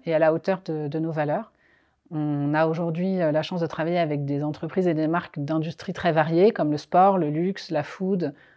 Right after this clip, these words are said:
euh, la santé. Une grande partie des marques avec lesquelles on travaille, euh, ont déjà, euh, fondé des projets d'engagement,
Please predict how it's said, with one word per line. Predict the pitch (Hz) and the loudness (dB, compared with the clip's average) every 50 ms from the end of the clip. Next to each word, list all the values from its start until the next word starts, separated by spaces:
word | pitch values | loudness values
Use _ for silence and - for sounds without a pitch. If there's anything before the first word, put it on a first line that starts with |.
| _ _ - | _ _ -4
euh, | 143 143 143 | -2 0 2
la | 143 156 156 | 4 2 2
santé. | 151 - 180 170 - - 240 262 285 285 - - | 2 0 -4 -2 4 6 6 6 6 4 0 -2
Une | 185 180 | 0 2
grande | 196 214 220 | 2 2 4
partie | 226 220 220 - 196 | 4 2 2 2 -2
des | 196 196 | -2 0
marques | 202 208 202 - - | 0 -2 -2 -2 -4
avec | 170 160 165 151 | -2 -2 -2 -4
lesquelles | 170 160 - 196 190 | -4 -2 -2 0 0
on | 180 175 | 0 -2
travaille, | - - 185 175 180 185 190 196 180 156 139 131 - _ _ _ _ - | 0 0 0 4 6 6 6 6 4 2 0 -2 -6 _ _ _ _ -6
euh, | 143 139 135 135 135 - | -6 -4 -4 -6 -6 -4
ont | - 151 | -4 -2
déjà, | 151 165 165 165 185 185 190 185 185 165 | 0 0 2 4 4 4 6 4 4 4
euh, | 143 143 | 2 0
fondé | 139 - - 165 160 180 180 175 | -2 -2 -4 -2 0 2 2 2
des | 156 143 | 0 -2
projets | - - 175 160 160 | -2 -2 -2 -2 0
d'engagement, | 156 156 156 156 160 156 156 160 175 175 220 262 | -2 -2 -4 -4 -4 -4 -2 -2 -2 -2 -2 -4